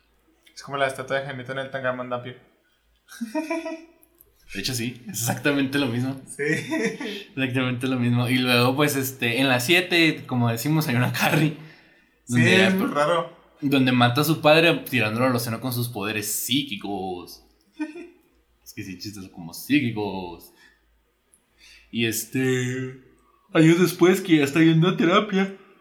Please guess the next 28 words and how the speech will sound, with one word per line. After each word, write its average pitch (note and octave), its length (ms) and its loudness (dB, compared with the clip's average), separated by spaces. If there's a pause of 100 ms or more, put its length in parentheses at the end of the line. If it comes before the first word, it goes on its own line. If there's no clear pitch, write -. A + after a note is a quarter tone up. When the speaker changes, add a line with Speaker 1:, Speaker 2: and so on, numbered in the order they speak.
(160)
Speaker 2:
dice, D3 260 0
"Ah, F3 240 0
papá, E3+ 300 4
ojalá F3+ 220 -2
estuvieras D#3+ 480 -4
aquí, - 260 -8
lamento D3+ 460 -10
haberte D#3 260 -8
matado". - 420 -16
Y B2+ 120 -2
revive F#2+ 340 -6
a F#2 80 -6
Jason F3+ 240 -10 (280)
Speaker 1:
<laughs> - 260 -20
Speaker 2:
con G#2+ 120 -8
sus G#2 180 -8
poderes G2+ 260 -10
psíquicos A2+ 280 -10
porque A2 200 -12
es B2 60 -10
el A#2 80 0
único B2+ 260 0
cuerpo A2 300 -8
que B2 100 -8
sienta A2 320 -6
en B2 60 0
el A2+ 120 -4
agua, G#2+ 160 -6